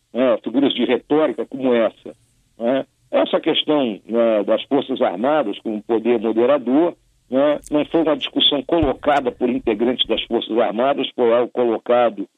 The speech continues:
vamos dizer assim, via formadores de opinião, né? O S T F terminou por se pronunciar e o, as Forças Armadas, elas são defensoras da democracia.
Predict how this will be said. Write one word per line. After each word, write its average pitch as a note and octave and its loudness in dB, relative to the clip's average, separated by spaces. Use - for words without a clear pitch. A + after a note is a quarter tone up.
vamos B2 -2
dizer A2+ 0
assim, B2 -2
via A#3+ 2
formadores C#3+ 2
de - 0
opinião, B2 0
né? C3+ 0
O C#3+ 2
S C#3+ 0
T C3 0
F B2+ 2
terminou A#2 0
por - -6
se A#2 -2
pronunciar C#3 0
e D#4 0
o, E4 4
as C3+ 0
Forças D#3 -2
Armadas, E3 0
elas - 0
são G3+ -2
defensoras G#3 0
da F3 2
democracia. C3+ -2